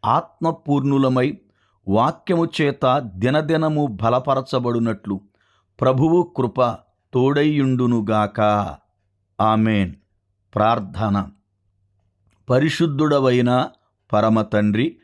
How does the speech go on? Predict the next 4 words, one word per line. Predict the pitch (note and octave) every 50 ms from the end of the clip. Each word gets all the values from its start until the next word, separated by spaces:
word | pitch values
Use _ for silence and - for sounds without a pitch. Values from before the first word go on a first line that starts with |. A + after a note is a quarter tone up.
| _ _ _ _ _ _ _ -
మీకు | A#2+ A2+ A#2+ G2 - A2+ A2+ A2+
వందనాలు, | A#2+ B2+ C#3+ D#3 E3 E3 E3 E3 E3 E3 E3+ F3 F3+ - -
స్తోత్రాలు | - - - - C3 B2+ B2+ - C3+ B2+ B2 B2 B2 C3
చెల్లిస్తున్నాను. | A#2+ - - G#2+ A2 A2 G#2 G2+ - - G#2+ G2+ F#2+ G2 G2 C#2+ -